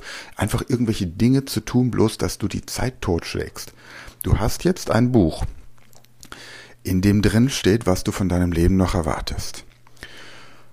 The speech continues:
Und Fakt ist, dieses Jahr wirst du einiges davon umsetzen, wenn du die Anweisungen in diesem Podcast befolgst.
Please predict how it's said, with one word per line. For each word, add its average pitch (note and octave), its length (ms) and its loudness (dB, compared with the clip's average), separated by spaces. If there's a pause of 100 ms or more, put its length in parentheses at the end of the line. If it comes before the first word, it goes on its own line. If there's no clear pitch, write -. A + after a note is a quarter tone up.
(540)
Und F#2+ 180 2
Fakt B2+ 300 0
ist, - 400 0 (520)
dieses G#2+ 380 2
Jahr E2+ 380 4 (680)
wirst D#2+ 400 0
du A2 220 2 (800)
einiges G#2 400 2
davon - 260 -2
umsetzen, A#2 560 -2 (500)
wenn E2 300 4
du C3+ 200 2 (280)
die - 140 0
Anweisungen G#2+ 600 4
in F#2+ 40 2
diesem G2 240 0
Podcast - 480 -4
befolgst. - 640 0